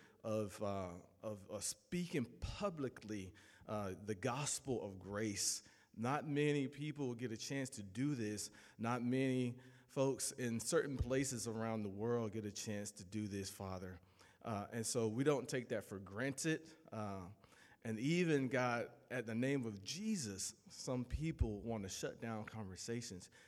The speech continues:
So it is a, a privilege, God, and we are thankful that you give us a chance to speak about who you are and what you have done through your Son publicly.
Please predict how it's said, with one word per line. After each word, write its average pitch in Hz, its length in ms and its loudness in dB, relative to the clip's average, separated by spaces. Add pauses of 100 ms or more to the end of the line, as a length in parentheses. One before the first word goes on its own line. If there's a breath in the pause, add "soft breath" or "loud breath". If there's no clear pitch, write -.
(160 loud breath)
So 113 260 0
it 147 180 6
is 127 240 4
a, 98 220 -2 (160)
a 104 100 -4
privilege, 139 680 2
God, 98 260 -4
and 110 160 -4
we 110 140 0
are 95 100 -2
thankful 123 680 0 (320 loud breath)
that 98 140 0
you 123 200 2
give 143 180 4
us 143 160 4
a 160 40 -2
chance 92 500 -2 (160)
to 107 100 -2
speak - 680 2 (320 loud breath)
about 110 460 2 (560 loud breath)
who 185 160 4
you 180 240 8
are 98 320 4
and 113 200 2
what 139 200 6
you 139 160 4
have 117 240 2
done 104 260 0
through 107 160 -6
your 101 180 0
Son 85 460 -4 (300 soft breath)
publicly. 85 640 -6